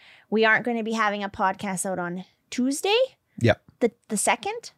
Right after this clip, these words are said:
Speaker 1: but we will be back and we will have one on November ninth for y'all.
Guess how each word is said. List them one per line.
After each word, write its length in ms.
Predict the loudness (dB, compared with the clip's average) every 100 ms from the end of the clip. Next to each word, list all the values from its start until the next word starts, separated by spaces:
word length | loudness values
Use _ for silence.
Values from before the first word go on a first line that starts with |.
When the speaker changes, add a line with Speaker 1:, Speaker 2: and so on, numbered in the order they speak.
| -2
Speaker 1:
but 120 | 0
we 100 | 0
will 120 | -2
be 80 | -2
back 340 | 2 2 2 -2
and 100 | -6
we 140 | -4 -2
will 80 | -2
have 240 | -4 -4
one 200 | -6 -6 -4
on 240 | -4 -4
November 540 | -6 -2 -2 0 0
ninth 420 | 0 -2 -4 -8 -12
for 160 | -10
y'all. 400 | -4 -4 -4 -6